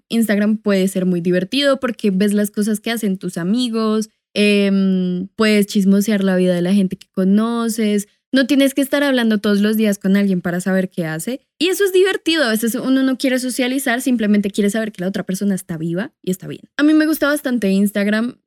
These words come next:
hay que saber usarlo, precisamente por lo que les digo de, de que si tú ves la vida de los demás, puedes empezar a proyectarte cosas que no son. Hay que recordar que siempre en las redes sociales, menos Twitter, porque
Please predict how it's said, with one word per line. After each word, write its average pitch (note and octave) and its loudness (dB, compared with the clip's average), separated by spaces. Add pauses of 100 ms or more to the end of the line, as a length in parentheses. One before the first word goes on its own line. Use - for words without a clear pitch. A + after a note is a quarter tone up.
hay A#3+ -2
que B3+ -6
saber C4 2
usarlo, G3 0 (120)
precisamente A#3 0
por A3+ -4
lo A#3+ -4
que C4 -4
les B3+ 0
digo F#3 0
de, F3 -4 (220)
de G#3+ 0
que A3 0
si G#3+ -4
tú A3 0
ves G#3 2
la G3+ 0
vida G#3 2
de G3+ 0
los G#3+ 0
demás, G#3+ -2 (160)
puedes G#3 2
empezar G#3+ 2
a G#3+ 0
proyectarte G3 -2
cosas F#3 -4
que F#3 -2
no F#3 2
son. B3+ -2 (200)
Hay A3+ 0
que A3+ 0
recordar A3 0
que G#3 0
siempre F#3 0
en F#3+ -2
las G3+ 2
redes G3 0
sociales, G3 0
menos A3+ 0
Twitter, F3 -2
porque G3 -2